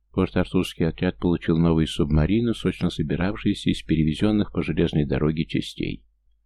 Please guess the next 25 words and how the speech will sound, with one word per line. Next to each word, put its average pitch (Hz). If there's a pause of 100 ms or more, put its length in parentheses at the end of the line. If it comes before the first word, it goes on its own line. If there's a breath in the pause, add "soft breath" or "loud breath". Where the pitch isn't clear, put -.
(140)
Прошел 80
слух, -
что -
из 67
Балтики -
отправились 110
надводные 78
корабли. - (420)
Военная 156
разведка 131
донесла 117
о 123
действиях 107
в -
стане 98
возможного 78
врага. 65 (640)
До -
офицеров -
уровня 82
ротмистра -
просачивалось -
немного. 131 (320)
Ясно 107
главное. 64